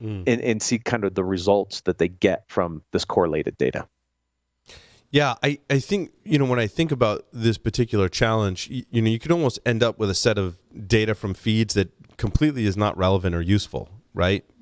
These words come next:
Speaker 1: But if you change where those feeds are coming from and maybe how you're using it, it can have a tremendous amount of value. And I think that's where, you know, the, some of the struggles are,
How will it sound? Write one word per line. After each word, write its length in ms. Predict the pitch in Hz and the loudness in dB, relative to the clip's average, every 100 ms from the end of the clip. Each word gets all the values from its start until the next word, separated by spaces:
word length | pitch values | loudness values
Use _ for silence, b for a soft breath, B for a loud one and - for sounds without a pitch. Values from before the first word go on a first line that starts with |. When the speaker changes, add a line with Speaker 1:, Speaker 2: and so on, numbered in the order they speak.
| - | 0
Speaker 1:
But 120 | 131 | 0
if 100 | 120 | 2
you 80 | 147 | -2
change 760 | 120 147 147 156 143 120 - - | 0 0 2 2 2 0 -4 -10
where 280 | 123 117 117 | -4 2 2
those 300 | 110 110 95 _ 117 | 4 0 -2 _ -20
feeds 300 | - 127 104 | -2 -2 0
are 60 | 101 | -2
coming 280 | 110 110 | -2 -2
from 260 | - 101 98 | -2 0 0
and 160 | 92 92 | -2 -2
maybe 220 | 95 95 | -2 0
how 120 | 101 | -2
you're 180 | 98 90 | -2 -2
using 360 | 101 131 104 | 2 0 2
it, 200 | 95 90 - b b b b | 0 -2 -4 b b b b
it 120 | 110 | 0
can 240 | - 160 143 | 2 2 2
have 300 | 104 95 - | -4 -6 -4
a 80 | 107 | -4
tremendous 440 | - 110 95 92 | 0 0 0 -2
amount 180 | 92 82 | -2 -2
of 100 | 80 | 0
value. 480 | 95 107 92 80 73 - b b b - | 0 0 -2 -4 -8 -14 b b b -2
And 260 | 98 95 - 107 | 0 -2 -4 -4
I 60 | |
think 260 | 104 143 143 | 0 0 0
that's 220 | 120 - | -2 0
where, 340 | 117 104 98 - | 2 2 0 -4
you 120 | 120 | -2
know, 100 | 101 | 0
the, 120 | 92 - - | 0 -2 -2
some 200 | - 131 | 0 0
of 60 | |
the 80 | 95 | 0
struggles 400 | - 127 110 92 | 0 0 0 0
are, 300 | 92 82 78 | 0 0 -2